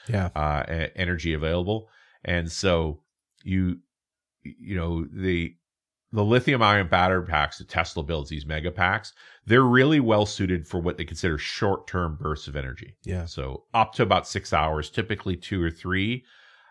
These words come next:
Speaker 2: A-, and so they're good replacements for gas peaker plants. So in that two hours where you need that extra power 'cause everybody's come home wanting to make dinner,
Speaker 1: Sure.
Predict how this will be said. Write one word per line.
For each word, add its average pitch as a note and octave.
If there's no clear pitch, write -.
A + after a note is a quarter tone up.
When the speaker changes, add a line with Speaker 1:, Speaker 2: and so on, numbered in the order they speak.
Speaker 2:
A-, F#2
and G#2+
so B2
they're B2
good C#3+
replacements A2
for E2
gas E2
peaker A#2+
plants. -
So F2+
in F2+
that F#2
two C#3+
hours A#2+
where G#2+
you F2+
need G2+
that G#2
extra G2+
power G#2
'cause F2+
everybody's F2+
come G2
home G2
wanting F#2
to F2+
make E2+
dinner, A#2+
Speaker 1:
Sure. G2